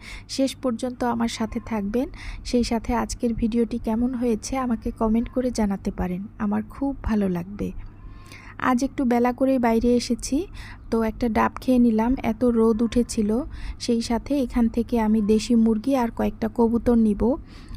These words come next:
আর ইদানিং, আহ, ডিমের অভিজ্ঞতা খুব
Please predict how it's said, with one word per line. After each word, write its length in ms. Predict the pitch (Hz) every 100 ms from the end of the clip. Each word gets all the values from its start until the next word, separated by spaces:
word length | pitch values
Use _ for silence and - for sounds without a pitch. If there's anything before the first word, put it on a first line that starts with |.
| -
আর 240 | 208 208 208 -
ইদানিং, 500 | 240 247 254 277 311 330 - -
আহ, 240 | - 220 220
ডিমের 520 | 202 240 247 269 269
অভিজ্ঞতা 520 | 240 247 254 247 262
খুব 240 | - 302